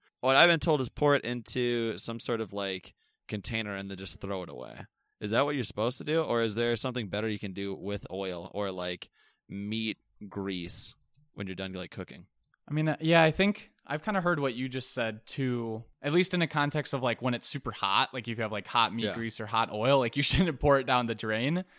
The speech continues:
Speaker 1: Yeah.
Speaker 2: while it's hot.
Speaker 1: <laughs>
Speaker 2: I'm not sure, I'm not sure about when it's cooled off, like, if you can pour it down the drain or not. I'm actually, I think usually just throw it away or, I mean,
Speaker 1: Yeah.
Speaker 2: obviously, if you have a plate with some grease on it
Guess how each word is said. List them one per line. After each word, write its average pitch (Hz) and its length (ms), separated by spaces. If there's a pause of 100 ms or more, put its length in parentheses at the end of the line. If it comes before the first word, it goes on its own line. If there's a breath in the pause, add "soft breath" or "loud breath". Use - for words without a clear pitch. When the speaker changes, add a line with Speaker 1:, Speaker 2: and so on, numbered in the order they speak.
(200 soft breath)
Speaker 1:
Yeah. 117 100
Speaker 2:
while 120 120
it's 98 100
hot. 120 280
Speaker 1:
<laughs> 180 180
Speaker 2:
I'm 143 260
not 185 240
sure, 185 680 (380 soft breath)
I'm 139 100
not 185 160
sure 294 120
about 190 260
when 156 120
it's - 180
cooled 151 360
off, 120 380
like, 123 200
if 113 120
you 110 120
can 113 300
pour 107 140
it 101 60
down 101 140
the 98 60
drain 101 200
or 92 80
not. 92 160
I'm 110 100
actually, 117 640
I 123 120
think 165 160
usually 135 320
just - 280
throw 113 240
it 107 60
away 107 420
or, 104 320 (300 soft breath)
I 135 80
mean, 131 140
Speaker 1:
Yeah. 127 100
Speaker 2:
obviously, 135 320
if 117 100
you 123 100
have 123 100
a 113 60
plate 123 300
with 113 120
some 107 200
grease 117 320
on 98 200
it 95 180